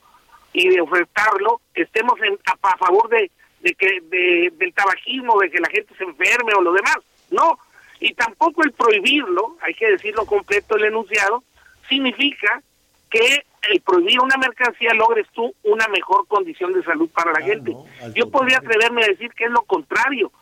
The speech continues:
Speaker 2: Ujú.
Speaker 1: que lo que se prohíbe se promueve y se consiente más, se alienta más a la gente a fumar más.
Speaker 2: Ujú.
Speaker 1: El
Speaker 2: Sí.
Speaker 1: último millón de fumadores que ha habido en el país son menores de edad, son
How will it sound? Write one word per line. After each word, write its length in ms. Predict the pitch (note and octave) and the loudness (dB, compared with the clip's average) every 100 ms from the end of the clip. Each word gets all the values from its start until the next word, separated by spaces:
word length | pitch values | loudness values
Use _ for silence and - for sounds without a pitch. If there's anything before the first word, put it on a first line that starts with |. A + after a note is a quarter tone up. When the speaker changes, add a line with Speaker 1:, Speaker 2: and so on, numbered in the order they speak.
| _ | _
Speaker 2:
Ujú. 140 | B2+ A#2 | -16 -4
Speaker 1:
que 80 | G3+ | -2
lo 100 | F#3+ | 0
que 140 | G3 | -2
se 140 | G3 F3+ | -6 -4
prohíbe 420 | F#3+ F#3+ C4 C#4 | 0 0 0 -2
se 100 | A3+ - | -4 -4
promueve 640 | F3 D#3 F3+ C4 B3+ F#3+ _ _ _ | -4 -2 -2 0 0 -4 _ _ _
y 120 | - - | -6 -2
se 140 | - | -4
consiente 640 | - F3+ - A3+ B3+ B3 A3+ | 0 0 0 -2 -4 -4 -2
más, 200 | A3 B3 _ _ _ _ _ - | -2 -2 _ _ _ _ _ -4
se 140 | G#3 - F#3+ | -2 0 0
alienta 400 | F3+ B3+ C4 C4+ | 0 -2 0 0
más 100 | B3 | 2
a 100 | A#3+ | 0
la 100 | A3 | 0
gente 220 | A#3 A#3 | -2 -2
a 40 | |
fumar 320 | G3+ F3 F#3 E3+ | -2 0 0 0
más. 220 | D#3+ E3 _ _ _ - | -2 -4 _ _ _ -20
Speaker 2:
Ujú. 340 | A#2 B2+ F3+ - | -20 -20 -14 0
Speaker 1:
El 120 | F#3+ | 2
Speaker 2:
Sí. 60 | A3+ | 2
Speaker 1:
último 320 | F#3 C#4+ C4+ | -2 -2 0
millón 300 | A3+ A#3 C4+ | 0 0 -2
de 100 | B3+ | -4
fumadores 500 | A3 G#3 G#3 B3+ - | -2 0 2 2 0
que 80 | A#3 | -4
ha 20 | |
habido 200 | A#3+ B3 | -2 -2
en 60 | A#3 | -2
el 80 | G#3 | -2
país 280 | F#3+ A#3+ - | -2 -2 -2
son 140 | A#3 B3 | -4 -2
menores 380 | A3 A3+ A#3+ | -2 0 2
de 80 | G3+ | 2
edad, 220 | F3+ A#3 _ _ _ _ _ - | 2 0 _ _ _ _ _ 0
son 220 | B3 | 0